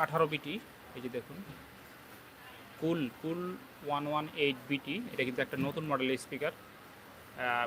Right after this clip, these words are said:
মোটামুটি তিন থেকে সাড়ে তিন হাজার টাকা বাজেটে যারা নিতে চান নিতে পারবেন। ভিউয়ার্স আমাদের কাছে হিউজ পরিমাণ স্টক ঢুকছে, তো আপনারা কিন্তু বেস্ট প্রাইসে পেয়ে যাবেন আমাদের কাছে, শুধু আমাদের WhatsApp নাম্বারে যোগাযোগ করবেন। এরপরে ঢুকছে এটাও একটু একটা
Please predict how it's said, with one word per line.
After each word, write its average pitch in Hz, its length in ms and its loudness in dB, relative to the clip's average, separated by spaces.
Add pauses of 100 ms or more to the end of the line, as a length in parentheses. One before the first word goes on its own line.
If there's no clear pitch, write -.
মোটামুটি 135 340 4 (100)
তিন 147 160 4
থেকে 143 220 4
সাড়ে 135 200 8
তিন 143 120 -2
হাজার 143 180 4
টাকা 143 160 4
বাজেটে 135 300 4
যারা 131 180 6
নিতে 135 220 -8
চান 190 100 -2 (680)
নিতে 135 200 6
পারবেন। 139 220 6 (240)
ভিউয়ার্স 131 320 4
আমাদের 131 200 2
কাছে 143 140 -2 (100)
হিউজ 151 260 4
পরিমাণ 160 220 4 (120)
স্টক 147 220 4
ঢুকছে, 139 260 0 (880)
তো - 40 4 (120)
আপনারা 135 240 6 (140)
কিন্তু 139 200 0 (320)
বেস্ট 139 220 8
প্রাইসে 143 300 8
পেয়ে 151 140 10
যাবেন 131 220 6
আমাদের 127 200 0
কাছে, 131 180 -2 (200)
শুধু 131 140 2 (100)
আমাদের 127 240 2
WhatsApp 135 300 6
নাম্বারে 139 280 2
যোগাযোগ 143 300 6
করবেন। 160 220 2 (800)
এরপরে 175 260 6 (220)
ঢুকছে 160 280 4 (300)
এটাও 208 240 12
একটু 202 140 2 (200)
একটা 175 140 0